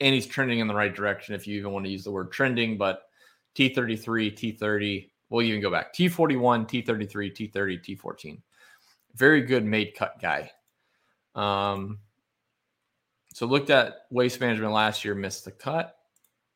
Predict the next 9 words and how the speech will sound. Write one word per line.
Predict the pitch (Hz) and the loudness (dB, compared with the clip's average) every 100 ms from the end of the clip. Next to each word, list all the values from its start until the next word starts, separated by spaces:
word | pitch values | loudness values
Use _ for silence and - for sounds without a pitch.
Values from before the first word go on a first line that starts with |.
| _ _ _ | _ _ _
Two | - | -4
thousand | 120 117 107 95 | 2 4 2 -6
twenty | - 123 127 127 | -6 0 2 2
for | - | -2
Nick | 120 120 120 | -4 -4 -2
Taylor, | 123 120 117 113 113 113 _ _ _ _ _ _ _ _ - | 0 2 2 2 0 -6 _ _ _ _ _ _ _ _ -6
uh, | 98 95 92 | -2 0 -2
T | - 123 | -4 -6
forty-nine. | - 113 101 98 98 110 151 | -4 -4 -2 -2 0 2 0